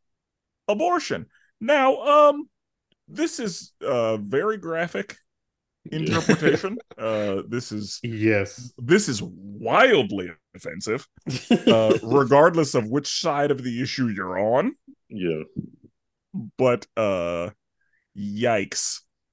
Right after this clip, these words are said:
Speaker 1: This
Speaker 3: I was
Speaker 1: is
Speaker 3: not
Speaker 1: a,
Speaker 3: expecting this one. This
Speaker 1: this
Speaker 3: is,
Speaker 1: is,
Speaker 3: that's crazy.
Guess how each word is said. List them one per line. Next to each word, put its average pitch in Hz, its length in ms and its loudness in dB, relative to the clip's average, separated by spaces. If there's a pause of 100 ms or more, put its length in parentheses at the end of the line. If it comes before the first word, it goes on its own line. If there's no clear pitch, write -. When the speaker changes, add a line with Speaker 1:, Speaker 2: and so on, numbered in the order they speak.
(680)
Speaker 1:
This 139 200 4
Speaker 3:
I - 40 8
was 123 120 6
Speaker 1:
is 107 120 0
Speaker 3:
not 110 200 2
Speaker 1:
a, - 20 2
Speaker 3:
expecting 107 500 -4
this 104 240 -6
one. 101 260 -8
This 113 220 6
Speaker 1:
this 110 80 4
Speaker 3:
is, 101 140 0
Speaker 1:
is, - 80 -8
Speaker 3:
that's 110 320 -2
crazy. 101 560 -4